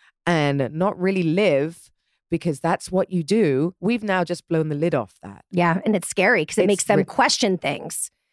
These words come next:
Speaker 2: I mean, quite frankly, we're brave, you know, to go against what is expected of you and to make decisions for yourself. Like I said before, it's, like, the ultimate act of self-love.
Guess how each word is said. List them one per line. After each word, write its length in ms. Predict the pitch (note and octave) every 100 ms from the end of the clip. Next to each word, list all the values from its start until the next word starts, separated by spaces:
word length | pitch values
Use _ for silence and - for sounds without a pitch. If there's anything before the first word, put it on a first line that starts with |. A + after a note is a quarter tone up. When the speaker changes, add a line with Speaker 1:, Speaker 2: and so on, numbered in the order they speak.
| _ _ -
Speaker 2:
I 60 | C#4
mean, 300 | D#4+ D#4+ - -
quite 160 | E4+ E4+
frankly, 280 | F4 G4
we're 120 | D#4+ C#4+
brave, 560 | G#3 C#4 G4+ - - -
you 100 | A3
know, 240 | G3+ A#3+
to 180 | - C#4+
go 340 | G3 - A#3+ C#4+
against 460 | G#3 G#3+ A#3+ -
what 320 | G#3 G3+ G#3 G3+
is 180 | G#3
expected 440 | G3 - A3 - A#3
of 120 | F3
you 280 | F3 E3+ G#3+
and 100 | A3
to 80 | A3
make 80 | -
decisions 400 | - A3+ G#3+ -
for 200 | G3+ G3+
yourself. 600 | F3+ - C4+ G#3+ A3 - _ _ _
Like 160 | A#3 A#3+
I 80 | A#3
said 160 | B3+
before, 280 | G#3+ - D4
it's, 140 | A#3+
like, 140 | A#3+ F#3+
the 120 | A3+ -
ultimate 400 | G#3 G#3 - A3+ -
act 240 | F#3 F3+ A#3
of 80 | -
self-love. 640 | F3+ F#3 G#3 F#4 - F#3